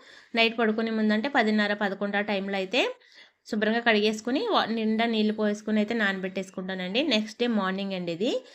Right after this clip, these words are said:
చూడండి, పప్పు నానిపోయింది కదా. నెక్స్ట్ డే మార్నింగ్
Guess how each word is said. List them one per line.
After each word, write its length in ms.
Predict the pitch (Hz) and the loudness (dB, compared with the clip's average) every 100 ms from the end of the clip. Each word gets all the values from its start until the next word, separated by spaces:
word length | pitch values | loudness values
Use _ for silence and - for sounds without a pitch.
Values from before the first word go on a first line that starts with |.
| - _ | -20 _
చూడండి, 360 | 247 220 240 | -2 0 2
పప్పు 240 | 285 233 240 | 0 0 0
నానిపోయింది 600 | 226 202 208 220 214 196 | 2 2 2 2 2 0
కదా. 200 | 196 240 | -2 0
నెక్స్ట్ 300 | 320 214 214 | 2 0 0
డే 60 | 247 | -2
మార్నింగ్ 480 | 233 202 202 214 | 0 -2 -2 -2